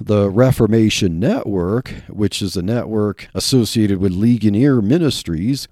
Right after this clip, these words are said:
begun by the late R C Sproul, they dropped Truth for Life from their listing. And also, Doctor Begg was a scheduled speaker for the twenty twenty-four Shepherds Conference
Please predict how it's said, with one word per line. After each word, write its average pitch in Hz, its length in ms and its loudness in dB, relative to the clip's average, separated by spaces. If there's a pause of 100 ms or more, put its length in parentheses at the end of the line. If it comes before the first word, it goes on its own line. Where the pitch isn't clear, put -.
(140)
begun 110 400 2
by 101 100 4
the 98 160 2
late 120 720 4
R 113 220 2
C 101 260 0
Sproul, 110 760 0 (260)
they 135 280 4
dropped 113 540 -2
Truth 120 440 0
for 101 180 -6
Life 101 340 -2
from 131 200 -2
their 190 260 2
listing. 85 540 -4 (500)
And 110 140 4
also, 139 600 4
Doctor 117 460 4
Begg 110 400 4
was 110 260 4
a 95 140 4
scheduled 123 760 0
speaker 127 680 -2
for - 100 -6
the 107 120 -2
twenty 165 440 0
twenty-four 127 580 2
Shepherds 127 640 0
Conference 90 760 -4